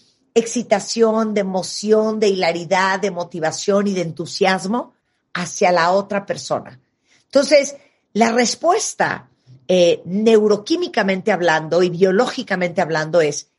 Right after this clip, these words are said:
claro que el amor puede durar siempre y cuando hagas dos cosas. Escojas bien a tu pareja Y número dos, hagas lo que tienes que hacer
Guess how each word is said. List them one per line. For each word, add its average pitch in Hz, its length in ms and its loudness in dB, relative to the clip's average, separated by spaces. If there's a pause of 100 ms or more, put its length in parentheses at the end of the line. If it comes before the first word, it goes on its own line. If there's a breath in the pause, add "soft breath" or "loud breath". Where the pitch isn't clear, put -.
(280)
claro 349 460 4
que 233 120 -4
el 202 80 0
amor 196 320 -2
puede 190 240 2
durar 160 440 -4 (600)
siempre 330 680 0
y - 60 -4
cuando 226 400 2
hagas 190 320 -2
dos 151 260 -8
cosas. - 600 -2 (560)
Escojas 311 880 0
bien 233 280 4
a 214 120 -4
tu 180 120 -10
pareja 175 560 -4 (880)
Y 208 120 2
número 262 380 2
dos, 202 420 -2 (500)
hagas 226 420 0
lo 202 120 -2
que 175 120 -4
tienes 175 440 -4
que 269 80 0
hacer 156 420 -4